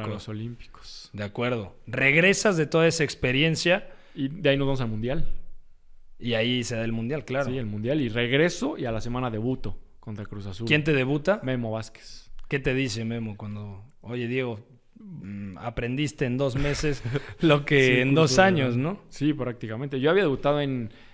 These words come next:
Speaker 1: Conca Champions dos años antes, me parece, con,
Speaker 2: Ujú.
Speaker 1: con el Tuca,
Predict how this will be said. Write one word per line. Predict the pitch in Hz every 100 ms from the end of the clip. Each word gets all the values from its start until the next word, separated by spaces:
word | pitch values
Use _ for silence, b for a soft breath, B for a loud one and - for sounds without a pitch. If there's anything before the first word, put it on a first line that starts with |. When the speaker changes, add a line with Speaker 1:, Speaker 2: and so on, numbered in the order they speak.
| B
Speaker 1:
Conca | 117 113 113
Champions | 127 131 131 127 113 - - - - -
dos | 156 120 131
años | 120 107 113
antes, | 127 120
me | 113
parece, | 101 110 113 -
con, | - 127
Speaker 2:
Ujú. | 147
Speaker 1:
con | 113
el | 107
Tuca, | 147 - 139